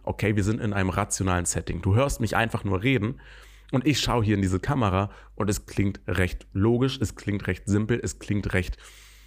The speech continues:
wenig. Ja, als hätte es vielleicht auch ein bisschen wenig Impact, ja, also wenig Einfluss. Aber wenn wir selbst in der Position sind, in der wir Feedback bekommen,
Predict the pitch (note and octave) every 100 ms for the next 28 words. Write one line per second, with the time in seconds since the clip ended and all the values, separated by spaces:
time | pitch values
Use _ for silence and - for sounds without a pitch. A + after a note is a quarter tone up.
0 | - - - - - - - F#2+ G2 F2+
1 | - - - - F2 F2+ F#2+ A#2 C3+ C3+
2 | - - E3 E3+ D#3 C3+ D#3+ D#3+ - -
3 | F2+ G2 F#2 A#2 - D3+ - - - F2+
4 | F#2+ F#2+ G#2 - A#2 D3 - - - -
5 | - - - - - - - G#2+ G#2 F#2
6 | C#3+ F3+ C3+ F#2+ G#2+ D#3+ - B2+ A2+ -
7 | B2+ G#2 C#3+ D3+ A#2 G2+ B2 - - -
8 | - G#2 G#2+ G#2 B2+ C3+ C#3 - A2 G#2+
9 | - F2+ D#2+